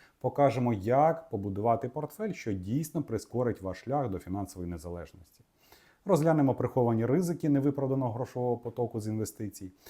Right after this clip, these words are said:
А ще порівняємо ефективність кількох стратегій. І найголовніше,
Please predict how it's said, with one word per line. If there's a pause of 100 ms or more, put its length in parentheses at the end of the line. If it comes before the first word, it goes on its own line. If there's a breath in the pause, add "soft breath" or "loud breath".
(160 loud breath)
А
ще (320 loud breath)
порівняємо
ефективність
кількох
стратегій. (280)
І
найголовніше,